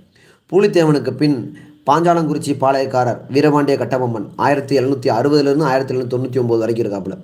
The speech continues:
பாளைய, ஆ, வீரபாண்டிய கட்டபொம்மன் எப்ப பிறக்கிறாருன்னா, ஆயிரத்தி எழுநூத்தி அறுபதுல பிறக்கிறாரு, ஆயிரத்தி எழுநூத்தி தொண்ணூத்தொன்பதுல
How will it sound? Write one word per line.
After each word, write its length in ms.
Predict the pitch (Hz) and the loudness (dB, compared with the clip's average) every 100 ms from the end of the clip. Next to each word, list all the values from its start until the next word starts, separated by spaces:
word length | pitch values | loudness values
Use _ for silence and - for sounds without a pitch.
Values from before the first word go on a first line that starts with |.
| - - _ _ | -20 -20 _ _
பாளைய, 300 | 117 139 139 - | -4 -2 -2 -2
ஆ, 320 | 127 123 120 | -2 0 0
வீரபாண்டிய 400 | 123 151 147 135 | 2 2 2 0
கட்டபொம்மன் 440 | 123 127 127 123 | -2 -2 -2 -2
எப்ப 80 | 135 | 0
பிறக்கிறாருன்னா, 440 | 117 127 131 123 | 0 0 2 2
ஆயிரத்தி 340 | 147 131 131 131 | 0 0 0 0
எழுநூத்தி 220 | 123 117 | 0 0
அறுபதுல 280 | 117 131 127 | 2 2 0
பிறக்கிறாரு, 640 | 113 113 120 117 175 - - - - | 0 0 0 0 -2 -6 -16 -20 -12
ஆயிரத்தி 300 | - 135 131 | 0 0 2
எழுநூத்தி 240 | 131 131 135 | -2 -2 -2
தொண்ணூத்தொன்பதுல 420 | 139 131 123 123 | -2 0 2 2